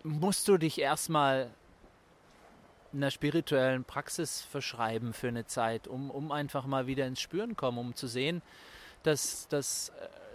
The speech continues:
dass es um uns Menschen und unsere Menschlichkeit untereinander geht und, und eben nicht nur darum, ähm, Besitztümer zu schützen vor irgendwelchen,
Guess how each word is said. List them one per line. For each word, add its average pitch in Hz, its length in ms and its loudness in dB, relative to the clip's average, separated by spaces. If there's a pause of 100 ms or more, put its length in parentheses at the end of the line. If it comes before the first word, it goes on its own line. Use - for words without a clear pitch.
(340)
dass 147 200 -2
es 151 140 -4
um 165 220 -2
uns 185 360 -2
Menschen 190 400 -2
und 160 180 0
unsere 156 280 0
Menschlichkeit 151 760 0
untereinander 165 640 2
geht 151 360 0
und, 151 300 -4
und 156 200 -2
eben 151 300 0
nicht - 380 -2
nur 180 240 2
darum, 139 520 2 (1040)
ähm, 139 320 4
Besitztümer 156 800 0
zu - 140 -6
schützen 143 480 -4
vor 135 240 2
irgendwelchen, 127 920 -4